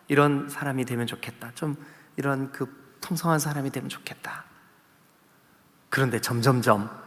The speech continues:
어니스트 자신이 큰 바위 얼굴이 되어가고 있었던 거예요.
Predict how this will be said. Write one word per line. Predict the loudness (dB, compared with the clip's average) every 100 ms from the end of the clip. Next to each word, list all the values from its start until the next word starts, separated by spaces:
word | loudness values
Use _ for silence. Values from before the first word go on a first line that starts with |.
| -8
어니스트 | 0 4 6 6 2
자신이 | 0 2 2 2 0 -2 -4 -20 -20 -20 _
큰 | -6 -2 0
바위 | 0 0 0
얼굴이 | -2 -4 -8 -8 -8
되어가고 | -6 -6 -6 -8
있었던 | -4 -4 -4 -12 -14
거예요. | -16